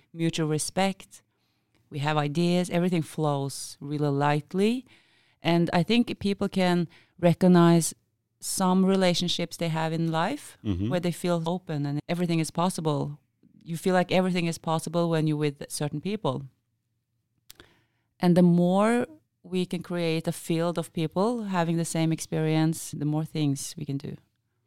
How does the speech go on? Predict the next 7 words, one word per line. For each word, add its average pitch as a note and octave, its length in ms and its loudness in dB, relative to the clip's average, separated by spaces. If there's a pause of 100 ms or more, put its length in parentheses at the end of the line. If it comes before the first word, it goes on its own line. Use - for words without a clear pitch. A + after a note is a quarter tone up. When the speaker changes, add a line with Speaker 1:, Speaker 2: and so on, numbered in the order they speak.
(560)
Speaker 2:
In, F2+ 880 -4 (840)
in F#2 100 -10
Tantra, G#2 360 -4
Osho G2+ 680 0 (120)
tried F#2+ 280 -4
to F#2 80 -6
explain F2+ 960 -4